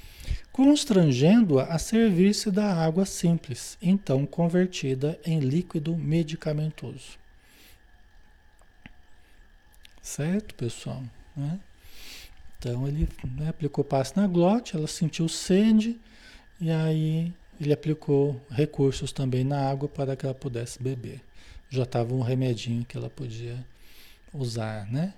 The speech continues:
Que serviria pra ela. Despendendo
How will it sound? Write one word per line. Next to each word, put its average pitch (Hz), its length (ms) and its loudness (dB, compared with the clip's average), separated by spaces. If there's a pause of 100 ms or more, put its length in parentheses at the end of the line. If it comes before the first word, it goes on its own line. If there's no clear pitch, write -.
Que - 240 6
serviria 120 580 4
pra 147 200 -8
ela. 120 240 -10 (1400)
Despendendo 151 1300 6